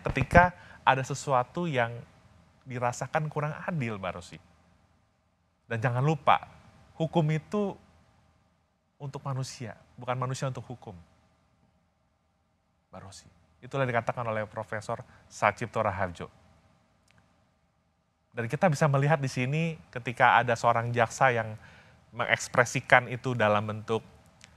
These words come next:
eh, yang secara nggak verbal ya komunikasinya.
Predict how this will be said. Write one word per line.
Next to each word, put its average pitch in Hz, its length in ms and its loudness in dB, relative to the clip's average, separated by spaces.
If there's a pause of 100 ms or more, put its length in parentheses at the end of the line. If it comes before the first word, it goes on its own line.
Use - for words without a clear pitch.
(720)
eh, 80 320 -2
yang 110 240 6
secara 113 400 2
nggak - 160 0
verbal 120 560 4
ya - 0 -
komunikasinya. 107 800 -4